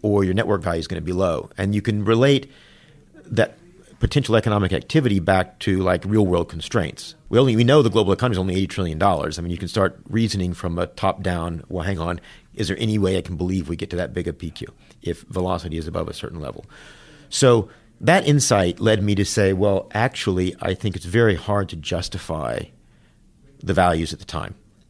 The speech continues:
Now, let me pause and come back to that. And I'll come to the Nestor value case, 'cause I think it's a separate line of reasoning. So let me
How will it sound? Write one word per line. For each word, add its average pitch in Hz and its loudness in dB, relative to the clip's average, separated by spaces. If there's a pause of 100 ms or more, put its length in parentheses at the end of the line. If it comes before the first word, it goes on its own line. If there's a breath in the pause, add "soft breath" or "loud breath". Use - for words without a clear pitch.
(120)
Now, 90 -2 (480 soft breath)
let 120 0
me 143 2 (1400)
pause 113 2
and 98 -2
come 92 -2
back 85 0
to - -12
that. 62 -6 (680 soft breath)
And 107 0
I'll 104 4
come 113 0
to 98 2
the 95 4
Nestor 92 0
value 85 0
case, 82 -4
'cause - -8
I 87 -2
think 87 -4
it's 82 -8
a 80 -10
separate 73 -6 (180)
line 78 -6
of 76 -10
reasoning. 82 -10
So 117 4 (840 loud breath)
let 170 4
me 175 2